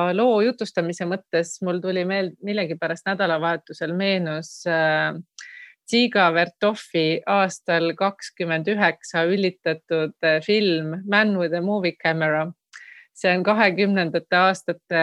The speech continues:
üks päev, ähm, kolme Ukraina linna töölisklassi elust.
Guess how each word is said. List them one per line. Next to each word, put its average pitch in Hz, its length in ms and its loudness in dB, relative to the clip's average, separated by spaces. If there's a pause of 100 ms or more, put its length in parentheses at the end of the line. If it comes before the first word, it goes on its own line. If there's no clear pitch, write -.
(140)
üks 247 320 -4
päev, 180 480 4 (520)
ähm, 170 600 0 (140)
kolme 214 420 2
Ukraina 190 640 0
linna 185 360 -2
töölisklassi 165 840 -2
elust. 175 540 -2